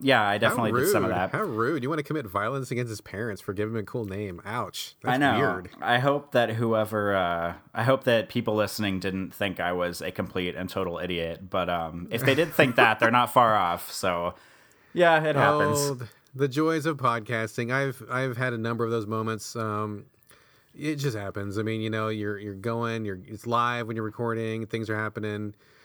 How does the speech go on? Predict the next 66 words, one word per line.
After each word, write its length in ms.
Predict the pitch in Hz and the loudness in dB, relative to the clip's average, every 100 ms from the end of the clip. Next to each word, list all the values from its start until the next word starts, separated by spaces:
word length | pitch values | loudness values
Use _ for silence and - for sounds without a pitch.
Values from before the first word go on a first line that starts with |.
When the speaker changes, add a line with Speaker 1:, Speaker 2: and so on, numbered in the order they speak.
| _ _ | _ _
Speaker 2:
And, 180 | 247 277 | -4 0
you 80 | 294 | 0
know, 200 | 220 208 | 0 0
I 40 | |
mean, 160 | 214 214 | 0 -2
public 280 | 196 208 - | -2 -2 -4
speaking 360 | - 185 196 | -4 -2 -2
or 120 | 170 | -2
at 80 | 160 | -2
least 200 | 147 151 | -2 -4
speaking 460 | - 147 139 143 139 | -4 -6 -4 -4 -4
to 120 | 139 | -4
an 80 | 117 | -4
audience 340 | 104 120 104 | -2 -4 -6
is 100 | 104 | -8
kind 200 | - 107 | -8 -8
of 60 | 104 | -6
a 60 | 87 | -8
skill. 480 | - - 107 107 | -8 -6 -4 -4
You 60 | 98 | -6
gotta 160 | 110 104 | -6 -4
really 160 | 107 | -6
practice, 520 | 90 98 101 - 92 | -6 -8 -8 -10 -10
and 80 | 113 | -6
you 40 | 139 | -4
gotta 160 | 277 | -2
be 80 | 294 | -2
sharp. 400 | - 269 262 - | -2 -2 -2 -6
You 80 | - | -4
gotta 160 | 175 214 | -2 -2
be 100 | 202 | -2
real 200 | 196 208 | -2 -2
sharp. 380 | - 214 175 143 | -2 -2 -2 -4
And 80 | |
if 80 | 123 | -4
you 80 | 143 | -2
haven't 160 | 147 147 | -2 -2
had 100 | 131 | -4
your 80 | |
coffee 320 | 117 135 127 135 | -4 -4 -4 -4
that 140 | 120 | -4
day, 240 | 123 123 | -4 -4
you 100 | 123 | -4
haven't 140 | 123 123 | -4 -2
had 100 | 113 | -2
enough 120 | 110 | -4
sleep, 380 | - 120 117 - _ _ _ _ _ | -4 -4 -4 -6 _ _ _ _ _
you 100 | 113 | -4
just, 300 | 120 110 - | -2 -4 -6
you 140 | 120 | -2
got 180 | 120 110 | -2 -2
done 240 | 113 117 113 | -2 0 0
doing 180 | 123 | -2
something 240 | 110 123 120 | 0 -2 0
else, 240 | 120 117 | -2 -2
you're 80 | 113 | -2
not 160 | 113 107 | -4 -2
focused 380 | 117 110 110 | -4 -4 -4
yet, 180 | 127 117 | -4 -4
things, 400 | - 143 147 135 | -4 -4 -4 -6
weird 460 | 110 123 156 160 147 | -4 0 0 0 -2
things 400 | 156 147 143 135 | -4 -2 -2 -4
can 160 | 123 | -8
slip 260 | 110 127 113 | -6 -4 -4
through. 380 | - 101 92 87 | -6 -6 -6 -8
It, 120 | 92 | -12